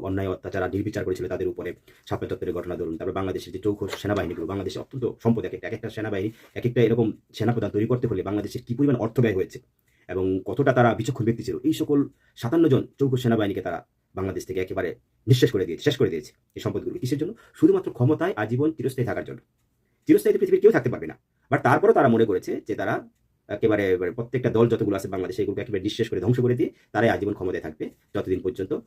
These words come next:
এই বাংলাদেশ থাকবে, ততদিন পর্যন্ত আওয়ামী লীগের এই, এ, বংশানুক্রমভাবে আপনার ধারাবাহিকভাবে তাদের রাজত্ব চলতে থাকবে। আপনি দেখেছেন যে ওনার মুখের কি উক্তি ছিল, মানে এমন উক্তি করতো যে সম্পূর্ণ যেমন ওই শেখ পরিবারই পুরো দেশটাকে স্বাধীন করেছে,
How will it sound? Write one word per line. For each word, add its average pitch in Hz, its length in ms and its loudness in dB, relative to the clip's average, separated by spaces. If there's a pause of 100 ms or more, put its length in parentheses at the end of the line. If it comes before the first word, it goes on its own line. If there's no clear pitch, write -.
(140)
এই - 140 -10
বাংলাদেশ 87 340 -2
থাকবে, 71 180 -14
ততদিন 87 240 -8
পর্যন্ত 101 160 -4
আওয়ামী 95 200 -2
লীগের 92 200 0
এই, - 40 -6 (360)
এ, - 20 -6 (580)
বংশানুক্রমভাবে 95 720 -4
আপনার 80 200 -8
ধারাবাহিকভাবে 92 460 -4
তাদের 95 220 -4
রাজত্ব 90 260 -4
চলতে - 240 -6
থাকবে। - 160 -20 (600)
আপনি 127 140 -2
দেখেছেন 117 260 0 (340)
যে 98 120 -2
ওনার 110 260 0
মুখের 107 200 -2
কি 123 140 0
উক্তি - 180 -10
ছিল, 78 180 -6
মানে 98 120 -4
এমন 120 220 4 (140)
উক্তি - 200 -4
করতো 110 200 0 (420)
যে 98 100 0 (160)
সম্পূর্ণ 127 240 4 (100)
যেমন 107 160 2
ওই 95 140 0
শেখ 135 160 0
পরিবারই 143 220 4
পুরো 110 180 0
দেশটাকে 92 240 -4 (120)
স্বাধীন 90 220 -4
করেছে, - 220 -10